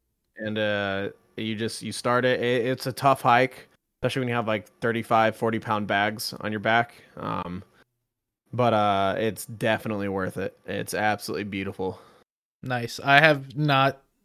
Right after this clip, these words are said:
Speaker 2: really done anything like that. The most I've done was climb Mount Mitchell,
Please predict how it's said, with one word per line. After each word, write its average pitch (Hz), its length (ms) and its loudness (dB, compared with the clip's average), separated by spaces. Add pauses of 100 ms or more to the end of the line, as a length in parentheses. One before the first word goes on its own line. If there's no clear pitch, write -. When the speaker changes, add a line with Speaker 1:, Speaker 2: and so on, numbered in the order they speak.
(120)
Speaker 2:
really 127 500 -2
done 120 300 0
anything 120 400 -2
like 117 240 0
that. 107 260 -4
The 139 80 0
most 131 380 2
I've 147 240 2 (260)
done 147 300 0
was 131 120 -4
climb 127 400 -2
Mount 123 240 0
Mitchell, 147 460 0